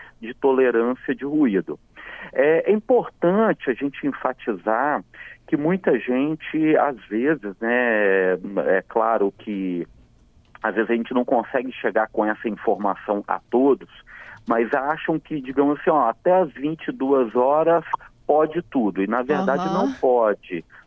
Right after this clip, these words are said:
Speaker 1: não pode, entendeu? Olha, até às vinte e duas horas você tá no seu direito de botar música alta, fazer festa com som muito alto. Não é verdade isso.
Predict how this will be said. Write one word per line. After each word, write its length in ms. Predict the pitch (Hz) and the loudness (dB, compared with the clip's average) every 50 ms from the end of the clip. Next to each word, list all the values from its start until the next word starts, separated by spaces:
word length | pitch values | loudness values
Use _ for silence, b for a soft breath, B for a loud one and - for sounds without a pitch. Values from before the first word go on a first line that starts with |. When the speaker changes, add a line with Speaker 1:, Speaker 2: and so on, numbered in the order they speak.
| B - | B -10
Speaker 1:
não 220 | 104 104 117 156 175 | -4 -2 -2 -2 -2
pode, 560 | - - 135 120 107 101 92 87 - 90 - _ _ | 0 0 2 2 2 2 0 -2 -6 -12 -12 _ _
entendeu? 500 | - 107 110 107 101 - 151 160 160 151 - B B B B B | -4 -4 -2 -2 0 0 2 2 2 2 0 B B B B B
Olha, 340 | - 151 147 120 104 101 - B B B | 0 2 2 2 2 0 -2 B B B
até 320 | B 127 135 - - 160 165 | B -2 -2 0 0 2 2
às 140 | 170 156 127 | 2 2 0
vinte 280 | 131 151 160 160 - | -4 -4 -4 -2 -4
e 60 | 143 | -2
duas 300 | 123 135 143 143 135 110 | 2 4 4 4 4 4
horas 320 | 135 135 139 147 160 170 156 - | 2 2 4 4 2 0 -2 -2
você 100 | 190 156 | -2 0
tá 160 | - 151 151 | 0 0 0
no 160 | 160 160 - - | -2 -4 -6 0
seu 160 | - 170 165 | 2 2 2
direito 480 | 160 156 170 151 127 139 147 143 - 165 | 4 2 2 2 4 4 2 2 0 -2
de 100 | - 151 | -4 0
botar 320 | 139 143 143 - - 147 | 2 2 0 2 0 -2
música 640 | 143 131 127 131 139 147 151 151 143 - - - 151 131 | 0 2 2 4 6 6 6 4 2 0 -2 -2 0 2
alta, 840 | 123 123 123 127 131 131 135 139 139 135 135 - - 147 131 127 | 4 4 4 4 4 4 4 4 4 4 2 2 2 2 2 2
fazer 340 | - - 131 113 95 135 131 - - | 0 -2 -4 -2 0 -2 -2 -2 -2
festa 440 | - 123 120 123 127 - - - 113 | 0 2 2 2 2 0 -4 -6 -6
com 180 | - - 123 107 - - | -4 -4 -8 -6 -2 -2
som 120 | 123 120 | 0 0
muito 340 | 120 117 120 - - 123 107 | 2 0 -2 0 0 2 2
alto. 260 | 107 113 127 131 - B B B B B B | 4 2 2 0 -4 B B B B B B
Não 280 | - 104 107 123 151 160 | -4 -2 0 0 2 0
é 80 | 160 147 | 0 0
verdade 580 | 160 165 156 143 139 139 139 147 135 - 147 | 0 -2 0 0 -2 0 0 -2 -2 -2 -4
isso. 320 | 127 107 98 90 85 - | -2 -2 -2 -2 -2 -6